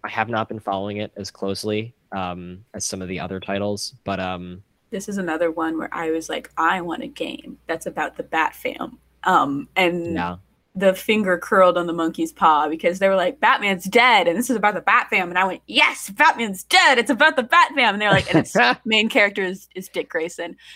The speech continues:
Speaker 2: And I went, "No," <laughs> because my favorite Robin is Jason Todd.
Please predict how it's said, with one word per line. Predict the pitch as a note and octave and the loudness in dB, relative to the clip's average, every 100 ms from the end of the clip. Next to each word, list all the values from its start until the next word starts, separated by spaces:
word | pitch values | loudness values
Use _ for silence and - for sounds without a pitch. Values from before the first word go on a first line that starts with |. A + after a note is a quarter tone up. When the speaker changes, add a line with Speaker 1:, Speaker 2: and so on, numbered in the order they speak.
| - | -8
Speaker 2:
And | - | 0
I | A3+ | 0
went, | A3 - | 0 -8
"No," | G#3 D#4 A4 A4 G4 C#4 A3+ | -2 4 8 8 6 2 -2
<laughs> | |
because | C4 C#4 C#4 | -6 -6 -4
my | C4 C4+ B3+ B3 | -2 0 0 2
favorite | B3 C4 C#4+ B3+ B3+ _ _ _ - | 2 2 2 0 -2 _ _ _ 0
Robin | B3+ D4 D4 | 4 4 0
is | C4+ C4+ | -8 -2
Jason | B3 B3+ C4 A#3 | -2 -2 -6 -6
Todd. | D4 D4+ A#3 G#3 | -2 -2 -2 -4